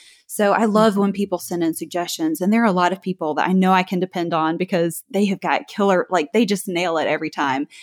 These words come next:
Speaker 1: And Courtney's
Speaker 2: Yeah.
Speaker 1: definitely one of those. So,
Speaker 2: Yeah.
Speaker 1: so she helped me with this a bit.
Speaker 2: Okay, so my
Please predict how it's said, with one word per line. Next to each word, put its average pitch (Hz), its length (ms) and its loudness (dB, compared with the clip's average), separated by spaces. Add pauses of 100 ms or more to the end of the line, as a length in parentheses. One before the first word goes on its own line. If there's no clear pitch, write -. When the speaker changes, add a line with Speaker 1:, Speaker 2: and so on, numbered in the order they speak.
Speaker 1:
And 226 100 0
Courtney's 190 300 2
Speaker 2:
Yeah. 180 100 2
Speaker 1:
definitely 160 240 0
one 147 160 0
of 139 80 -2
those. 143 260 -2
So, 143 300 -2
Speaker 2:
Yeah. 185 220 -2 (180)
Speaker 1:
so 175 220 2
she - 160 0
helped 175 240 0
me 156 80 2
with 156 100 2
this 156 180 -4
a - 60 -10
bit. 101 220 -4 (720)
Speaker 2:
Okay, 220 280 2
so 202 220 0
my 196 460 0